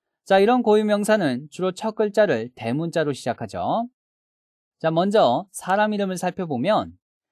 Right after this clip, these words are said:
자, 여러분의 부모님께서 여러분의 이름을 지어주실 때 세상에 단 하나밖에 없는 여러분을 생각하고 이름을 지어주신 것이죠. 자, 예를 들어 탐의 부모님이 생각한 탐은 세상에 하나밖에 없는 사람이죠.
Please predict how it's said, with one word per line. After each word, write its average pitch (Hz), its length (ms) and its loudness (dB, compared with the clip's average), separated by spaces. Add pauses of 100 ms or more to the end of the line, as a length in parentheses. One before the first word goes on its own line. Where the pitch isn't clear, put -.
(200)
자, 160 180 2
여러분의 226 380 2
부모님께서 196 880 0 (100)
여러분의 185 400 0
이름을 175 280 -4
지어주실 143 520 -4
때 143 340 0 (440)
세상에 196 720 -2
단 156 240 0
하나밖에 226 500 0
없는 196 460 -2 (100)
여러분을 185 480 -2
생각하고 196 520 -4
이름을 156 260 -2
지어주신 143 440 -4
것이죠. 120 600 -2 (560)
자, 175 160 -2
예를 220 240 2
들어 208 420 4 (300)
탐의 233 360 -2
부모님이 196 560 -2
생각한 185 600 -2
탐은 175 580 -4
세상에 - 340 -8
하나밖에 233 460 -4
없는 123 240 0
사람이죠. 127 600 -6